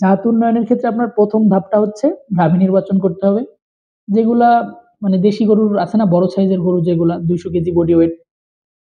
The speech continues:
এগুলাকে আপনি অনায়াসে হান্ড্রেড পার্সেন্ট বীজ দিতে পারেন, তবে এক্ষেত্রে একটু গরুর extra care করতে হবে। তো প্রথম জাত উন্নয়নের প্রথম ধাপ হচ্ছে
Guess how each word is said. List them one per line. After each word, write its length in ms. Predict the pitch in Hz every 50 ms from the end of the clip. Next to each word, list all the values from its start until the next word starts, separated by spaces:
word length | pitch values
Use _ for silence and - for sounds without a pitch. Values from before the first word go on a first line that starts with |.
| _ _ _ _ _ _ _ _ _ _ -
এগুলাকে 400 | 294 247 247 262 247 - 254 233
আপনি 180 | 202 220 220
অনায়াসে 340 | 226 214 208 208 202 - 202
হান্ড্রেড 240 | 185 180 180 170 175
পার্সেন্ট 300 | 190 - - 196 185 170
বীজ 140 | 175 160 160
দিতে 160 | 180 170 196
পারেন, 240 | 190 214 247 254 247
তবে 220 | 226 202 208 208
এক্ষেত্রে 460 | 202 202 214 208 - 311 330 330 - - _ _ _ _ -
একটু 320 | 214 208 - 339 339 302
গরুর 380 | 254 196 190 180 185 185 185 -
extra 360 | 202 196 - - - - 269
care 340 | - - - 196 185 156 139
করতে 280 | - 160 165 - 165
হবে। 160 | 147 139 143 165 _ _ _ _ _ _ _ -
তো 60 | 202
প্রথম 600 | 165 - - - 226 233 226 226 220 202 214 294 - - - _ _ _ _ - 185 160 165
জাত 240 | 175 185 180 180
উন্নয়নের 380 | 226 214 214 220 220 214 233 233
প্রথম 420 | - - 208 202 202 202 208 208
ধাপ 260 | 196 175 180 175 170 202
হচ্ছে 420 | 196 196 - - 262 330 - -